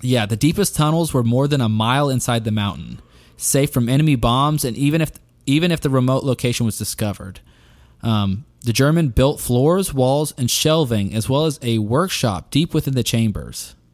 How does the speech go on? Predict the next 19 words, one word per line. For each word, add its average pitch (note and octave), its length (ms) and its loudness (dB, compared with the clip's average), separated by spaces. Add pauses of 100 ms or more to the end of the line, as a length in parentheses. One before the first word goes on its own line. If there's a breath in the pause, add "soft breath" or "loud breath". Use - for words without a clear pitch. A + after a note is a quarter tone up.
(600 soft breath)
From B2 300 2
nineteen E3 420 2
forty-three D3 800 0 (320 soft breath)
through B2 200 0
early D3+ 400 2
nineteen C3 360 0
forty-five, B2+ 600 0
a A2+ 80 -4
stream D3+ 320 0
of E3+ 140 0
trucks C#3 320 -2
transported, B2+ 800 -2 (260)
transported C#3+ 760 0
tons D3+ 380 0
of C#3 80 -4
treasures A#2 420 -2
into A2+ 160 -4
those G2+ 220 -4
tunnels. C#2 560 -10